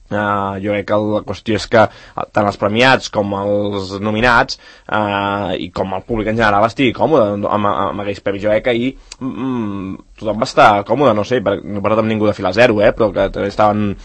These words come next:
eh, nominats. Jo crec que Fila Zero ahir, doncs, no, no va sortir premiada, però, però suposo que se-, segur que entenen, doncs, que, que els premiats són de talla, eh, important, i,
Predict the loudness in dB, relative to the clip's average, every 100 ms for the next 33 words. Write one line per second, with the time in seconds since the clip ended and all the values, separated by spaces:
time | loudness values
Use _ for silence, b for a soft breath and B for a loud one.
0 | B -8 -2 -2 -2 -4 0 0 2 2
1 | 2 -2 B _ 0 4 6 4 4 2
2 | 2 0 -2 -8 -10 -10 -8 -8 -6 -4
3 | -4 -4 -2 0 2 4 6 6 4 0
4 | 4 4 4 0 0 -2 0 0 -2 -6
5 | 0 2 2 2 2 2 0 4 6 6
6 | 4 2 2 0 B B -6 -6 -2 -4
7 | -2 -4 0 0 2 -2 -2 -2 0 4
8 | 2 4 2 0 B B -2 0 0 -2
9 | -2 -4 0 0 0 -2 -4 -6 -4